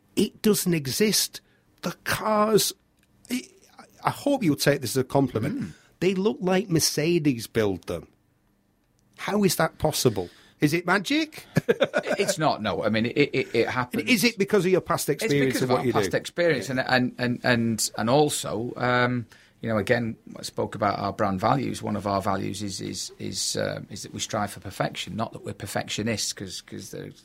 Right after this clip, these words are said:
Speaker 2: there's slightly negative connotations with that occasionally, but we're always continuously trying to improve. Um, listen to everyone. Everyone's got an opinion, um, and, you know, we're our biggest critics. You know, if, if, if,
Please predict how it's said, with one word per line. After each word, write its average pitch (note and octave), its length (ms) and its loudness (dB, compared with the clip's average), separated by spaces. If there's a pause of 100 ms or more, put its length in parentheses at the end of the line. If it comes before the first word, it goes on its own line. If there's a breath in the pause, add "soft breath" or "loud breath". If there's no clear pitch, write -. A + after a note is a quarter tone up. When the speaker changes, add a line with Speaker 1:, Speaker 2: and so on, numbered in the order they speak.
Speaker 2:
there's G#2+ 200 -8
slightly - 540 -6
negative G2+ 420 -8
connotations A#2 580 -6
with G#2+ 80 0
that F#2+ 140 -4
occasionally, F#2 480 -6
but G#2 180 -8 (340 loud breath)
we're A#2+ 120 0
always B2 420 2
continuously G#2+ 560 -6
trying G#2 260 -2
to G#2 140 -8
improve. G2 560 -8 (480 soft breath)
Um, G#2 240 -4
listen A#2+ 320 -2
to A#2 120 -4
everyone. G#2 280 -2
Everyone's G#2+ 340 -2
got A2 160 -6
an G2 60 -8
opinion, G2+ 560 -6 (100)
um, G2 540 -2 (400 soft breath)
and, G#2+ 600 0
you A#2 120 -2
know, G2 80 0
we're D#3 200 2
our E3+ 60 4
biggest D3 260 0
critics. - 520 -4
You G#2 100 -4
know, F#2+ 100 -6
if, - 280 -10
if, - 280 -10
if, - 400 -6